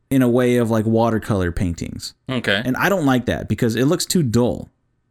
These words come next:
Speaker 2: Mm.
Speaker 1: So, like, I'm not trying to get, like, a Bernstein Bears kinda look because that's really dull.
Speaker 2: Or, like, Caillou.
Speaker 1: Yeah, I don't
Speaker 2: Kinda.
Speaker 1: want,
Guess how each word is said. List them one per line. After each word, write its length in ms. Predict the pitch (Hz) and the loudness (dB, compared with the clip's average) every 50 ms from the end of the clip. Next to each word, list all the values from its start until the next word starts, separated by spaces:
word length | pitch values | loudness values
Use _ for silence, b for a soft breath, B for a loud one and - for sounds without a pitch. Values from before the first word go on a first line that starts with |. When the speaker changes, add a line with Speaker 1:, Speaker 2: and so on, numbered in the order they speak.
| _ - | _ -12
Speaker 2:
Mm. 540 | 104 104 110 117 127 127 113 101 92 78 69 | -10 -8 -8 -6 -6 -8 -8 -8 -10 -10 -6
Speaker 1:
So, 200 | - 165 156 147 147 | -2 0 2 2 2
like, 180 | 143 139 - | 2 0 2
I'm 100 | 151 180 | 2 2
not 120 | 233 226 - | 2 2 0
trying 140 | - 196 185 | -2 -2 0
to 40 | 160 | 0
get, 160 | 156 170 - | 0 0 0
like, 140 | 147 135 120 | 0 0 0
a 40 | 107 | 2
Bernstein 420 | 104 135 143 135 - - 131 117 | 2 2 0 0 2 2 2 4
Bears 320 | 101 110 110 117 131 131 - | 4 4 4 2 2 2 2
kinda 220 | - 135 135 131 | 0 2 2 2
look 280 | 131 139 143 151 165 - | 2 2 0 0 -2 0
because 340 | 127 117 - 120 110 104 110 | 0 0 2 2 0 0 0
that's 200 | 113 113 110 - | -2 -2 -2 0
really 220 | 117 107 101 98 | 0 0 2 0
dull. 420 | 92 104 104 104 104 101 104 104 - _ _ - | 2 2 2 2 2 2 0 -2 -4 _ _ -2
Speaker 2:
Or, 140 | 120 120 113 | 0 0 2
like, 180 | 101 101 101 - | 0 -2 -4 -2
Caillou. 640 | - 123 120 120 117 110 113 117 123 131 135 139 _ _ _ _ _ _ _ _ _ - | 2 2 4 4 2 0 -2 -4 -4 -6 -8 -10 _ _ _ _ _ _ _ _ _ -2
Speaker 1:
Yeah, 380 | 147 151 143 120 107 98 92 - | 2 2 4 4 4 2 0 -2
I 60 | - 127 151 | 0 2 2
don't 100 | 175 180 | 4 4
Speaker 2:
Kinda. 60 | 170 | 4
Speaker 1:
want, 200 | 170 165 160 - | 2 2 0 -2